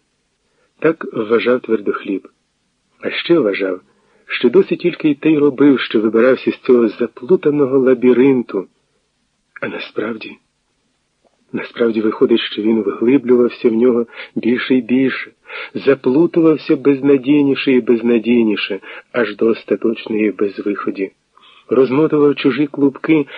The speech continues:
а сам обснувався, мов личинка шовкопряда.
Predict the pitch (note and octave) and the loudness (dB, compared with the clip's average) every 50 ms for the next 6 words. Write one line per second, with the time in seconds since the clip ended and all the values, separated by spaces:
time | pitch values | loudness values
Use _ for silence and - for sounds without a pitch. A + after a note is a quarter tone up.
0 | - - - - _ C#3+ B2+ - - - E3 E3 D#3 D3+ - D#3+ C#3+ C#3 - - | -18 -18 -20 -10 _ -6 -6 -6 -2 0 2 2 2 2 2 0 0 0 0 -8
1 | - - C3+ C3 C3 D3 D#3 D3+ C3+ - - D3 C3 B2+ B2+ B2+ A#2 A2+ A#2 B2 | -6 0 2 4 4 6 4 4 2 2 0 0 2 4 4 2 2 2 2 2
2 | A#2 A#2 - - B2+ B2+ B2 A#2+ A2 - A2+ - - - - A2+ G#2 G2 - - | 0 0 -2 2 2 2 2 2 0 -2 -2 -2 -2 -4 -4 -4 -4 -4 -2 -2
3 | G#2 - - - A2 G#2+ G#2 G2+ G2+ F#2+ G2+ G#2 F2+ F2 | -2 -2 -2 -4 -2 -2 0 0 -2 -2 -4 -6 -8 -8